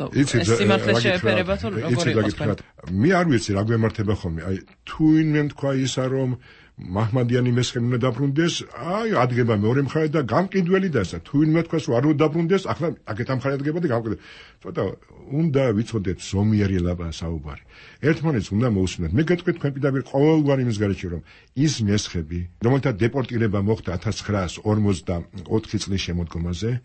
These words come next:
Speaker 1: ოთხმოცი პროცენტი თუ მეტი არა იყო ყველა ქართველი წარმოშობით.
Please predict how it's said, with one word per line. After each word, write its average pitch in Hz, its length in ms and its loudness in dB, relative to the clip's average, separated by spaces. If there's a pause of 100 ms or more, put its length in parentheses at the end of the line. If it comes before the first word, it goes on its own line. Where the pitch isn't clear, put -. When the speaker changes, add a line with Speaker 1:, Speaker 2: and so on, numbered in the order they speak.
(580)
Speaker 1:
ოთხმოცი 117 1120 0
პროცენტი 120 520 0
თუ - 120 -4
მეტი 113 260 2
არა 127 160 2
იყო 120 160 0
ყველა 120 320 0 (100)
ქართველი 113 640 0
წარმოშობით. 85 680 -6